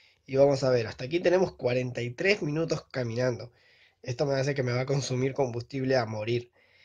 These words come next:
Em, bueno, bueno, todo sea por, había, había un simbolito ahí, ¿eh? No sé qué era. No lo alcancé a ver. Entonces, venimos aquí con la moto todo perrón, ¿no? Ahí, todo pro. Con mi moto sin pintar.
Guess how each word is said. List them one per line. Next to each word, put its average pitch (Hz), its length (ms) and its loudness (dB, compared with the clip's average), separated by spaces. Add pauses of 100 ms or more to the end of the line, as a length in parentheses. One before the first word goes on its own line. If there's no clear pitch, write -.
(260)
Em, 110 1040 -8 (1300)
bueno, - 220 -12 (180)
bueno, 120 320 -4
todo 147 200 6
sea 151 200 8
por, 127 200 4
había, 165 360 4 (1600)
había 160 280 4
un 214 140 8
simbolito 127 480 0
ahí, 104 160 -4
¿eh? 135 80 -4
No - 80 -6
sé - 140 -6
qué 110 120 -8
era. - 140 -14 (320)
No 131 140 2
lo 139 60 4
alcancé 123 360 0
a 104 60 -6
ver. 87 160 -12 (840)
Entonces, 110 540 -4
venimos 123 320 -2
aquí 139 240 2
con 127 500 2
la 123 100 0
moto 123 260 4
todo 123 160 4
perrón, 123 400 -4
¿no? 131 300 -4
Ahí, 123 240 -6
todo 107 140 -8
pro. 127 200 -6 (880)
Con 107 220 -10
mi 110 100 -4
moto 127 240 4
sin 135 220 0
pintar. 123 440 0